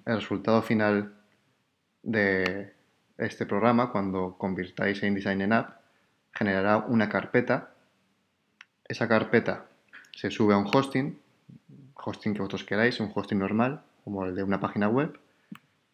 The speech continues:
y nos indicaréis dónde está alojada esa carpeta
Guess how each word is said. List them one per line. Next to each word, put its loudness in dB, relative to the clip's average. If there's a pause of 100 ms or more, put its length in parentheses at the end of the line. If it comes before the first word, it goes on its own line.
(540)
y 2
nos 2
indicaréis 4 (840)
dónde 6
está -2
alojada 0
esa -4
carpeta 0